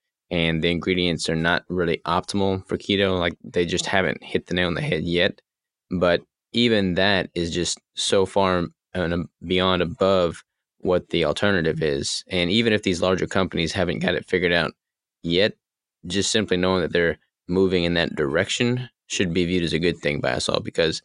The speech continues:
you know, a, a bag of chips that has less processing than, you know, your standard bag of Doritos is still a step in the right direction. And I think, you know, the more, the more waves we make, like you're saying, with these smaller companies getting in there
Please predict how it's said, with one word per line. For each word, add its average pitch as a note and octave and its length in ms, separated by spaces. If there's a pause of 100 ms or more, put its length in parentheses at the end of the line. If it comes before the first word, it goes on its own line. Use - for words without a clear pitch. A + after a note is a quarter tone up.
(420)
you F2 120
know, D#2+ 200 (180)
a, D#2+ 180 (240)
a D#2+ 80
bag F#2+ 360
of F2 140
chips - 360
that E2+ 120
has E2+ 480 (400)
less F#2 640 (100)
processing E2+ 640
than, D#2+ 340 (100)
you E2 120
know, E2 60
your D#2+ 100
standard E2+ 380
bag E2 200
of D#2 80
Doritos E2 440
is D2 120
still E2 400 (440)
a G2+ 80
step - 240
in E2 60
the D2 60
right D2+ 140
direction. F2+ 420
And F2 60
I F2 60
think, G#2+ 240 (280)
you F2+ 100
know, F2+ 40
the F2 60
more, G2+ 480 (120)
the F#2+ 100
more F#2+ 260
waves F#2 300
we E2 80
make, F2 400 (180)
like E2 200
you're F2+ 60
saying, F#2 280
with E2 120
these D2+ 160
smaller F2 240
companies E2 460
getting - 220
in E2+ 140
there E2 280